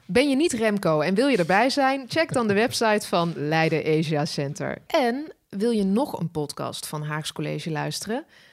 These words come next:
Luister dan eens naar Café Europa, te vinden op haagscollege punt N L, Spotify of je favoriete podcast-app. En dat is een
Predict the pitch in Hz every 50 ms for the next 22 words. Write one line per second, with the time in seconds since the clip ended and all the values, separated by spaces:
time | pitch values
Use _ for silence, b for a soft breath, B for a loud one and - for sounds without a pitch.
0 | B B B B 185 185 180 175 175 - - - 165 151 160 156 156 156 151 -
1 | - 165 156 151 151 156 - - - 330 - - 202 165 151 147 - - 175 180
2 | 214 269 330 - - 269 226 185 180 - - 180 190 233 214 202 - - 165 175
3 | 170 180 202 220 - - - 185 165 151 160 170 170 - - 214 214 262 262 262
4 | 269 269 269 269 269 B B B B B B B B B _ - - - 311 302
5 | - 214 - 202 190 190 190 - - 185 165 - - 156 - - 131 131 131 131
6 | 135 127 - - - - 117 113 - - - 90 - - - - 101 85 - _
7 | - - - - 156 151 151 156 156 160 - - 147 139 131 - - - - 156
8 | 156 147 139 -